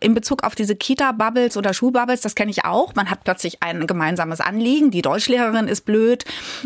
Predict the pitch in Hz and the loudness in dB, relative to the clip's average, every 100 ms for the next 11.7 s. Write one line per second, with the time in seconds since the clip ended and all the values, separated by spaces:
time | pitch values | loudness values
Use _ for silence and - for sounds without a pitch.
0 | - 202 196 190 185 180 - 226 214 233 | 0 2 2 0 -2 -2 0 0 0 -2
1 | - - 202 226 233 202 190 - 233 214 | -2 -2 2 4 2 0 -2 0 2 2
2 | 190 175 180 - - - 262 254 254 269 | 0 -2 -2 -4 -4 -4 -2 0 4 4
3 | 277 - - - 294 302 226 208 247 359 | 2 -6 -14 -2 0 2 2 2 0 -2
4 | - - 185 180 - 233 262 285 247 277 | -4 -4 -4 -2 -2 -2 0 -2 0 -2
5 | 339 - 185 185 185 226 - 196 - 254 | -2 -2 0 0 0 0 0 -4 0 0
6 | 392 - - - - 262 - 220 220 - | 0 -6 -14 -8 -4 -4 -2 -2 -2 -2
7 | 226 - 170 208 311 240 196 - 190 208 | -4 0 0 4 4 2 0 -2 -2 -2
8 | - 208 - 175 214 226 220 202 185 208 | -2 -4 -2 -2 0 0 0 0 0 2
9 | 240 - - - - - _ - 214 220 | 0 -2 -14 -18 -20 -20 _ -2 2 2
10 | - 202 247 220 - 190 190 - - - | 0 2 4 4 2 0 -2 -4 -4 -2
11 | 233 - 147 - - - | -2 -2 -4 -4 -8 -10